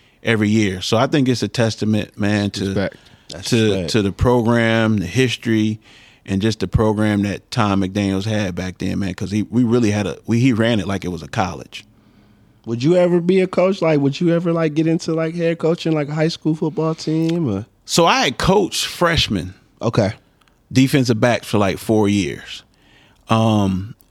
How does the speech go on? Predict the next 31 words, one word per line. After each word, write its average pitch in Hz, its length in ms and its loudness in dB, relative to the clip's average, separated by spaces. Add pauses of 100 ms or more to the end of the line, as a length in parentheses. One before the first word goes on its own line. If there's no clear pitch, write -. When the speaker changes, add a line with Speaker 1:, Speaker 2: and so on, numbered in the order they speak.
(200)
Speaker 1:
I 143 120 4
loved 151 500 2
it, 156 240 0 (320)
but 113 380 0 (220)
coaching 131 520 2
in 101 140 0
high 127 320 2
school 113 340 0
is 101 120 -2
really 151 540 -2
more 131 280 2
tailor-made 113 960 0
to 104 440 -2
that - 300 -10
teacher 110 400 0
schedule. - 600 -8 (1080)
Um, 110 320 0
'cause 117 160 -4
if 113 120 -2
you 120 120 4
don't 117 460 2
work 113 260 0
for, 107 560 0 (560)
as 117 220 2
a 107 80 -2
teacher 110 500 0
or 82 140 -4
within 117 340 0
the 110 80 2
school 107 300 -6
district, 98 520 -6